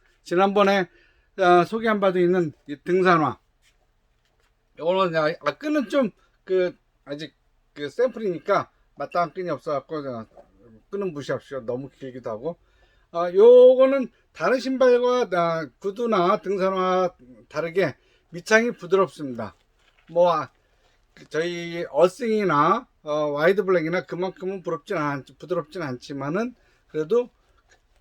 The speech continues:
충분히 발가락을 움직일 정도의 그 부드럽-, 어,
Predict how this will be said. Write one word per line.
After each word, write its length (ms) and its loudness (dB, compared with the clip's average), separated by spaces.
충분히 480 -4
발가락을 520 -2
움직일 460 -8
정도의 560 -2
그 80 -8
부드럽-, 400 -4
어, 240 -20